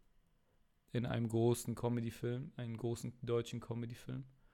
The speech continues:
Und ich würde gerne in arabischen Sketches mitspielen.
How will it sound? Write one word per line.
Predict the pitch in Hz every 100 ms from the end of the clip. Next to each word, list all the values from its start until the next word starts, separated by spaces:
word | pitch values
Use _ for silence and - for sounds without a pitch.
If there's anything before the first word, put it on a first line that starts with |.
| - - _ _ _ _ _ _
Und | 123 123
ich | 104
würde | 127 131
gerne | 123 131 131 127
in | 127 127
arabischen | 131 113 123 127 127 131
Sketches | 120 - 127 - 135 - 156
mitspielen. | 131 131 - 139 143 180